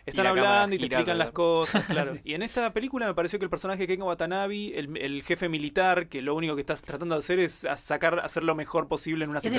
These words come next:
Speaker 2: situación.
Speaker 3: pocas veces que un jefe militar de estas pelis
Speaker 1: <laughs> No es un garca.
Speaker 3: no es, sí, no es odiable.
Speaker 2: Claro, claro.
Speaker 3: Ya el actor ese es un capo.
Speaker 2: Se mandan una cagada igual,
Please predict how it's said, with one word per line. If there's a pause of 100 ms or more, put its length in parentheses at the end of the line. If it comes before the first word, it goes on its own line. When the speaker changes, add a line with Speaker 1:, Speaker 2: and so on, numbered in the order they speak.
Speaker 2:
situación.
Speaker 3:
pocas
veces
que
un
jefe
militar
de
estas
pelis
Speaker 1:
<laughs>
No
es
un
garca.
Speaker 3:
no
es, (600)
sí,
no
es
odiable. (180)
Speaker 2:
Claro,
claro.
Speaker 3:
Ya
el
actor
ese
es
un
capo.
Speaker 2:
Se
mandan
una
cagada
igual,